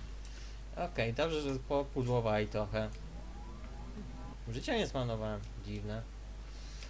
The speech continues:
Okej, idziemy szukać przejścia. Idziemy za tą strzałką. No, jak wiemy, strzałeczki oznaczają przejścia. Na, ni, na, na, na. Hmm.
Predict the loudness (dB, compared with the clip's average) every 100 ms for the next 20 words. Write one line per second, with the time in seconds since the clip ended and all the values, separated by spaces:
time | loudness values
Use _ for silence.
0 | -8 -8 -8 -6 -4 -4 -2 -2 0 0
1 | -4 -4 -2 -2 -2 -2 -4 -4 -4 -4
2 | -4 -4 -4 -6 -8 -8 -8 -8 -6 -4
3 | -2 0 -2 -4 -4 0 0 0 -2 -6
4 | -6 -8 -8 -8 -8 -8 -8 -8 -8 -8
5 | -8 -8 -8 -8 -8 -8 -8 -10 -10 -4
6 | -2 0 0 0 -2 -2 -2 -2 -2 -2
7 | -2 -4 -2 -2 -4 -2 -2 -2 -6 -6
8 | -8 -10 -10 -10 -8 -8 -8 -8 -8 -8
9 | -10 -10 -8 -8 -8 -4 -4 -2 -4 -4
10 | -6 -4 -4 -2 -2 -2 -2 -4 -4 -6
11 | -8 -8 -8 -8 -8 -8 -8 -8 -8 -8
12 | -8 -6 -4